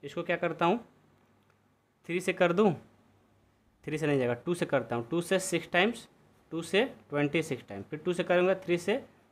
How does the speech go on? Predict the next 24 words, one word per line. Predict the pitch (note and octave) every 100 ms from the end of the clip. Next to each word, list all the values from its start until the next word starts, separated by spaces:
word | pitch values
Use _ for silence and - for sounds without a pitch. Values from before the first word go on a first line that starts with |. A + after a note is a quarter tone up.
| -
फिर | D3
टू | E3+
से | E3+ G#3 C4+ - _ _ _ _ _
थर्टीन | C#3+ C3 A#2
टाइम्स, | G#2+ G2 G2+ -
यानी | B2 C#3 E3+ -
थ्री | C#3+ C#3+
बाई | C3+ D#3+ B3+ - _ _ _ _ _ _ _ _ _ _ _ _
थर्टीन | C#3 - A2
हो | G2+ F#2+
गया। | F#2+ - _ _ - - _ _ -
ठीक | D3+
है, | F3+ - _ _ _ _ _ _ _ _ _ _ _ -
बस | E3 G3+
जितना | C#3 F#3+ G#3+
हो | A3+
सके | A3 A3
एक | G3+ G#3
ही | G#3
टेबल | G#3+ G#3
से | G3+
दोनों | E3 F3 F3+
कटाना | D#3+ C#3 C3+
है। | A2 G2